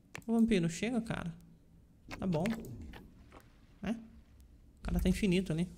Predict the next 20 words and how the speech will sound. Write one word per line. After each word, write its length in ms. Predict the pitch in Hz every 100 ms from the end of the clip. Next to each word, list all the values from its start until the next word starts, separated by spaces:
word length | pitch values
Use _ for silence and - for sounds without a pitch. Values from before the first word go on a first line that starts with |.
| -
O 120 | 175
Asp 240 | 185 - -
pode 160 | 165
ser 80 | 160
treinado. 480 | 190 220 185 190 - -
Vamos 220 | 185 165
ver 40 |
no 60 | 170
que, 140 | 170
que 80 | 165
ele 80 | 156
pode 180 | - 160
ser 80 | 160
educado. 400 | - - - - - - - - - - - - - -
Hum. 80 | 247 - - - - - - - -
Gosto 280 | 202 220 226
disso, 240 | 190 -
hein, 60 | 190
o 60 |
Asp. 300 | 180 165 -